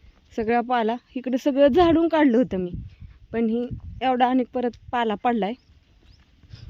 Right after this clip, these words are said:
आता ह्या पिंपळाच्या झाडाचा पण पाला पडायला लागलाय,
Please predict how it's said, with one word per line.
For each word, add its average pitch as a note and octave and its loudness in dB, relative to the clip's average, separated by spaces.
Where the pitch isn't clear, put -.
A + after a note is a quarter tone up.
आता A#3 -6
ह्या A#3 -4
पिंपळाच्या C4+ -4
झाडाचा B3+ 0
पण B3+ -2
पाला A3 -2
पडायला F3+ -4
लागलाय, F#3 -12